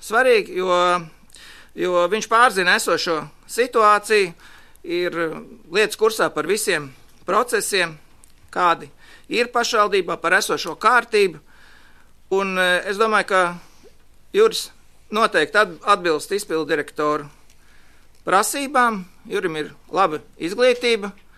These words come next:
Jurim ir izpratne un pieredze par, par darbu pašvaldībā. Juris ir strādājis vadošā amatā, un es domāju, ka Jurim vienmēr būs īstie vārdi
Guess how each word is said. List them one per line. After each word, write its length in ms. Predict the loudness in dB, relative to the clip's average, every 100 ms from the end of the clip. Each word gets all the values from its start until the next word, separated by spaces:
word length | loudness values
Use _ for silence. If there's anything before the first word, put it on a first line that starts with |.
| -20 -20 -20 -20 -20 -20 -4 0
Jurim 240 | 0 -2
ir 80 | -4
izpratne 680 | -6 0 2 0 -4 -8 -8 -14 -20 -20 -20 -20 -18
un 120 | -14 -4
pieredze 520 | 2 4 4 0 -6 -16 -16 -6
par, 180 | -6 -6 -14 -20 -20 -20 -20 -20 -20 -20 -20 -10 -6
par 100 | 2
darbu 300 | 2 2 0
pašvaldībā. 760 | 0 2 2 4 2 2 2 2 -2 -20 -20 -20 -20 -20 -20 -18 2
Juris 300 | 4 4 0 -6
ir 80 |
strādājis 640 | -2 2 2 2 -4 -4 0
vadošā 460 | 0 0 -4 -2 0
amatā, 380 | 0 0 2 0 -2 -16 -20 -20 -20 -20 -20 -20 -20 -8 -2
un 460 | 0 0 -2 -6 -8 -10
es 140 | -4 0
domāju, 320 | 2 2 2
ka 140 | 0 0 -2 -10 -20 -20 -6 2
Jurim 280 | 4 4
vienmēr 460 | 2 0 2 2 2
būs 300 | -2 -2 -6 -14 -20 -20 -20 -8
īstie 400 | -4 -2 0 2
vārdi 460 | 6 6 6 2